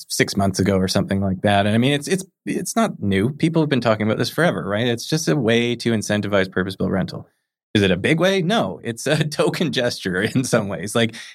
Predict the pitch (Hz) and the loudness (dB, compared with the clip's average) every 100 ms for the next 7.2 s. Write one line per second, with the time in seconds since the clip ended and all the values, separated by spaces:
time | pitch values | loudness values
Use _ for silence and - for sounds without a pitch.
0 | - 185 185 143 135 156 165 160 - _ | -2 0 0 0 0 2 2 -2 -10 _
1 | _ 143 143 135 131 127 113 - _ - | _ 0 2 2 0 2 2 -2 _ -4
2 | 113 113 127 165 156 110 101 104 104 104 | 0 2 2 2 0 -2 -2 0 0 0
3 | 104 101 131 127 104 92 104 98 107 113 | 0 0 0 0 -2 0 -2 0 0 0
4 | 98 101 95 147 185 98 127 165 160 127 | 0 0 2 2 2 2 2 0 -2 2
5 | 151 147 131 135 123 135 170 160 85 - | 2 2 -2 -2 -2 -2 -2 -4 -8 -4
6 | 107 101 - 170 233 165 131 98 127 127 | -4 -4 0 2 4 4 2 2 0 0
7 | 90 98 | -4 -6